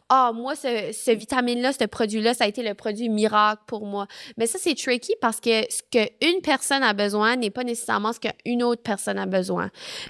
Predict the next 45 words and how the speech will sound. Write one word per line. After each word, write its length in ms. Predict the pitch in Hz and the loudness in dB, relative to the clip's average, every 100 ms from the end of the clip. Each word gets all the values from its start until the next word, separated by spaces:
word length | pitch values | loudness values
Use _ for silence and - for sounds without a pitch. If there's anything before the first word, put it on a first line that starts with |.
| - | 2
Euh, 500 | 190 185 180 180 180 | 4 4 2 -4 -8
fait 200 | - 220 | -8 -8
que 80 | - | -8
c'est 140 | - 247 | -4 2
d'être 340 | 247 359 - | 4 2 0
juste 300 | 226 302 254 | -4 -4 -2
diligent 720 | 208 233 262 262 240 226 240 - | -6 -4 -2 -2 0 2 2 0
avec 260 | 220 208 - | -4 -4 -4
ça, 160 | 269 | -6
puis 140 | - - | -4 -2
ça, 140 | 240 | -2
je 100 | - | 0
pense 180 | 233 226 | -2 0
que 80 | 214 | 0
c'est 140 | 208 | 2
une 160 | 190 196 | 2 2
autre 140 | 208 | 2
manière 440 | 190 190 196 196 | 2 2 2 2
de 300 | 196 196 185 | 0 0 0
prendre 360 | 185 - 202 196 | -2 -2 0 0
soin 200 | - 202 | 0 -2
de 40 | |
son 200 | 202 196 | 0 -2
corps, 400 | 185 190 190 262 392 | 0 2 2 2 -2
c'est 260 | - 214 | -2 0
juste 220 | 202 226 | 0 2
de 80 | 202 | 2
voir 580 | 196 202 208 214 226 233 - - _ _ _ _ _ | 2 4 6 6 4 0 -6 -20 _ _ _ _ _
qu'est-ce 200 | - 311 | -2 0
qu'on 80 | 294 | 2
a 200 | 262 220 | 4 4
vraiment 420 | 214 208 214 214 | 2 0 2 0
besoin, 500 | 202 202 202 202 214 330 - - _ - | 0 0 0 2 2 -2 -12 -20 _ 4
euh, 640 | 202 190 185 185 185 185 | 6 6 6 4 2 2
d'aller 320 | 190 190 196 | 2 2 0
consulter 840 | - 226 214 - 208 196 240 226 220 | -4 -4 -2 -4 -8 -4 0 0 2
un 120 | 202 | -2
professionnel 640 | - 202 208 208 202 202 202 | -2 -2 -2 0 2 2 2
de 80 | |
la 180 | 196 190 | 4 2
santé. 360 | 202 190 190 233 | 2 -2 0 -2
Au 100 | 233 | -2
pire, 200 | - 233 | 0 0
si 140 | |
vous 80 | 226 | -2